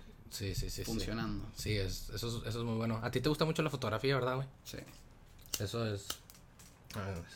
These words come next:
Speaker 1: ah, creo que a todo el mundo, ¿no? A todo el mundo nos gusta la fotografía, pero cuando platicas con alguien que de verdad, pues, tiene una noción de verdad sobre
Speaker 2: Exacto.
Speaker 1: edición, sobre cámaras,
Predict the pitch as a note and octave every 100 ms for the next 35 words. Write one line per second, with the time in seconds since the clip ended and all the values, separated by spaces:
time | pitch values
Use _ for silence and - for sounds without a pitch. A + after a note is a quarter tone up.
0 | - - - A2+ - C#3+ F#3 F3+ F3+ F3
1 | F3 C3 D3 - - - - - A#2+ C3
2 | C#3+ D#3 E3 D#3+ B2 A#2+ D#3 C#3+ B2 A2+
3 | A2+ B2+ C3+ D#3+ - - - - - -
4 | A#2+ A#2 A#2 A2+ A2 A2 G#2+ G#2 G#2 G2
5 | - - - - - A#2+ A2+ A#2 A2+ -
6 | A2+ B2 C#3+ - B2+ A2+ A#2 C#3 C3+ B2+
7 | A2+ G#2 G#2 A2 G#2 - - - C#3 B2
8 | A2 G2+ G2+ - - - - - - -
9 | - - - - B2+ C3 C#3 C#3 C#3+ D3
10 | B2+ - B2 B2 B2+ C3 A#2 G#2+ A2 A#2+
11 | A#2+ G2 - A2+ G2+ G#2+ G#2 G#2 A2+ A2
12 | G2+ - A2 A#2+ B2+ A#2 A#2 G#2+ G2+ -
13 | G#2 B2 A#2 A2 G#2 -